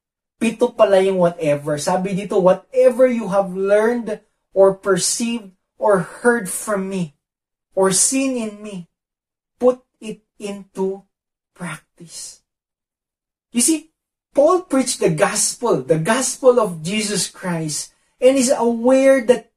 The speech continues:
people were looking at him. Alam niya that people were watching him either to imitate him or to criticize him.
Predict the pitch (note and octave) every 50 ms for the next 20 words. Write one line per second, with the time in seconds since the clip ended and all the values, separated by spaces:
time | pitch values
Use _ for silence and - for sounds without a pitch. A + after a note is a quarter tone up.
0 | _ _ - C4+ C4 B3 - _ - C4+ B3+ B3+ A#3+ A3+ F#3 G3+ G3 F#3+ F3+ F#3
1 | G3 A3+ B3 B3 - - - A#3 A3+ A3 A3 A3 G#3+ _ _ _ _ - E3+ E3+
2 | _ _ _ - F3+ E3 D#3+ D#3+ D#3+ E3+ _ _ _ _ _ _ _ _ _ _
3 | _ _ _ _ _ _ _ _ _ - A3+ C4 C#4 C#4 C#4+ C#4+ B3+ C4 B3 -
4 | - C4 B3+ - C4 B3 G#3+ A3+ A3+ G#3+ G3+ A3 A3 A3+ A3 - - A#3 A#3 A#3
5 | A3+ A3+ A#3 A#3+ A3+ G3 F3+ A3 G#3+ A3 A#3 A3+ C4+ D4+ D4+ D4+ D4+ D#4 D4+ -
6 | D4 B3+ B3 B3 - - B3+ C4 C#4+ D#4 D4+ _ _ _ _ _ _ _ _ -
7 | F#3+ G#3 G#3 G#3+ A#3 G#3+ - _ - - A#3 A3 - G3 F#3+ - - - F3+ E3+
8 | E3 D3+ - D#3+ D3+ D3 D3 D#3+